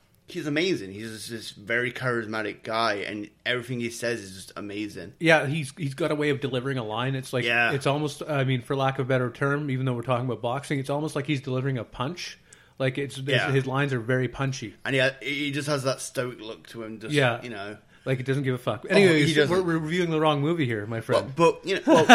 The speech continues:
Speaker 1: well, but we're talking about boxing.
Speaker 2: That's true.
Speaker 1: And so basically, this is linked in because me and you are boxing movie fans.
Speaker 2: Yeah, I love
Speaker 1: Of cour-,
Speaker 2: boxing movies.
Speaker 1: Of course, we love Rocky.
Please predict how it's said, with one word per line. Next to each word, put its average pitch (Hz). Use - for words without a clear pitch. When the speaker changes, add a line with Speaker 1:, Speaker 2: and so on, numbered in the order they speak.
Speaker 1:
well, 180
but 170
we're 160
talking 156
about 123
boxing. 104
Speaker 2:
That's 202
true. 131
Speaker 1:
And 135
so 135
basically, 127
this 139
is 113
linked 123
in 127
because -
me 143
and 135
you 131
are 107
boxing 107
movie 98
fans. 92
Speaker 2:
Yeah, 180
I 160
love 175
Speaker 1:
Of -
cour-, 180
Speaker 2:
boxing 175
movies. 151
Speaker 1:
Of 143
course, 151
we 143
love 131
Rocky. 113